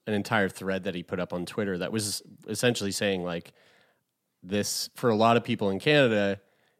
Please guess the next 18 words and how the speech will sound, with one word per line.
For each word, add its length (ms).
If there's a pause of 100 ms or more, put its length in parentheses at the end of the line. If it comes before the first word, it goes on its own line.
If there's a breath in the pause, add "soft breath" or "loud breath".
(120)
it 260
feels 480
and 160
looks 300
like 340
things 320
are 260 (240)
getting 300
back 260
to 60
some 240
sort 200
of 120
normalcy. 720 (100)
Things 220
are 80
opening 300
up. 300